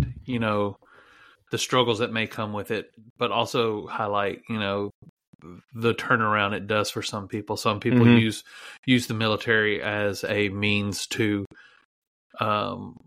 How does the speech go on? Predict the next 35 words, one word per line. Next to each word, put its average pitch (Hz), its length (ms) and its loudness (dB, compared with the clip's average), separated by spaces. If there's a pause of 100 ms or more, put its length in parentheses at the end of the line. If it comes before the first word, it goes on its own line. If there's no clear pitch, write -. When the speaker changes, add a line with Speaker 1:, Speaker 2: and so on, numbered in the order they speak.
(260)
Speaker 1:
get 139 180 0
somewhere 131 340 2
that 120 140 0
they 120 120 0
may 113 180 0
not, 110 340 -2
get 117 300 -2
some 135 100 -8
help 123 160 4
Speaker 2:
I 185 40 8
Speaker 1:
that 127 80 -4
they 117 60 6
may 143 60 8
Speaker 2:
definitely 113 240 0
Speaker 1:
not 117 100 2
Speaker 2:
did. 104 120 0
Speaker 1:
get. 101 240 -6 (100)
Speaker 2:
<laughs> - 160 -20
Speaker 1:
And, 180 160 4
and, 151 240 0
and, 160 200 0
Speaker 2:
'Cause 123 260 4
Speaker 1:
you 147 60 2
know, 143 440 -4
that, 151 300 0
that, 151 180 2 (160)
that's 147 200 0
important 139 600 -4
to - 120 -6
highlight. 101 480 -2 (140)
And 107 440 -8 (680)
Speaker 2:
Yeah. 117 240 4
Speaker 1:
uh, 107 640 -2 (220)
I 120 40 -8
think 113 460 -4